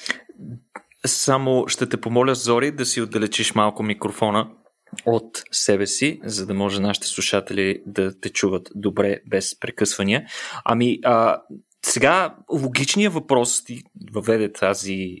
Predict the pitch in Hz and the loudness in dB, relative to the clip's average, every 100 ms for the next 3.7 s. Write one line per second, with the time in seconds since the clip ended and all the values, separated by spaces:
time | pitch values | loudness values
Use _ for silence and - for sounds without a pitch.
0 | - 104 - 104 104 - 95 95 101 98 | -8 -6 0 0 0 0 0 0 -2 -2
1 | 95 90 - 95 104 98 - - 95 98 | -2 -2 -6 0 2 2 -2 -8 -2 0
2 | 98 117 - 107 - 120 - 101 113 117 | 0 -2 2 0 2 -4 -4 -2 -2 2
3 | 113 104 101 113 117 117 117 | 0 0 2 2 2 0 0